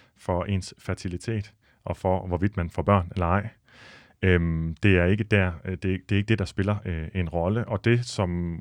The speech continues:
man jo også ofte får serveret som de kostråd, der skulle, der skulle medføre, at man kunne blive gravid, jamen, øh, det vil typisk bare være,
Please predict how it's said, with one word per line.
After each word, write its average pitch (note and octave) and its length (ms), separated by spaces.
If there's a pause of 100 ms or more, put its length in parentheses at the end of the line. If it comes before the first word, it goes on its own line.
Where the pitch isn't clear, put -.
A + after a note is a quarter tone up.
man F#2 260
jo F2 60
også G#2 160
ofte G#2 280
får E2 460
serveret E2+ 640
som E2 220
de - 140
kostråd, F2+ 520
der E2 120
skulle, D#2 400 (340)
der F#2 60
skulle F2+ 220
medføre, F2+ 480 (440)
at F#2+ 160
man E2 320
kunne - 120
blive F2+ 180
gravid, F2 280 (680)
jamen, F2 340
øh, E2+ 280
det G#2 80
vil G2 80
typisk G#2+ 280
bare G2+ 160
være, F2+ 220